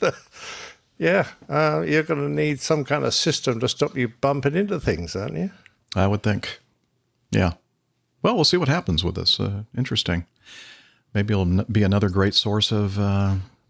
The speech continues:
Speaker 2: covering accidents and incidents.
Speaker 1: Oh, oh, look, Luke, uh,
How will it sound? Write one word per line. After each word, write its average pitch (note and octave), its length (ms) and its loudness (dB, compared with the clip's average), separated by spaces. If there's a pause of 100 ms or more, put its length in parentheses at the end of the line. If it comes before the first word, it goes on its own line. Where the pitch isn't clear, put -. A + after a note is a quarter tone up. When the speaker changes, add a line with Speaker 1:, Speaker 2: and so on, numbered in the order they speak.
(100)
Speaker 2:
covering G#2+ 720 4
accidents A2+ 520 2
and B2 100 2
incidents. - 580 -4 (500)
Speaker 1:
Oh, D#3 240 -2
oh, D3 80 0
look, B2+ 320 -2
Luke, C3 240 0 (100)
uh, A#2+ 80 -2